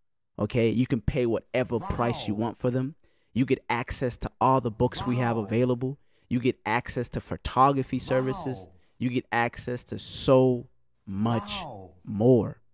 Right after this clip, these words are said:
Speaker 1: including the exclusive music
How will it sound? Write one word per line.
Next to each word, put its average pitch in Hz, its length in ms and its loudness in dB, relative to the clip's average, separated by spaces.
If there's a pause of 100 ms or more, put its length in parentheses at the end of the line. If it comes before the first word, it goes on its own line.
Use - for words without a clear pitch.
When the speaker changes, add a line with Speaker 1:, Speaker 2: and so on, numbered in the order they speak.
(580)
Speaker 1:
including 165 1300 2 (640)
the 113 180 2
exclusive 139 880 0
music 110 560 2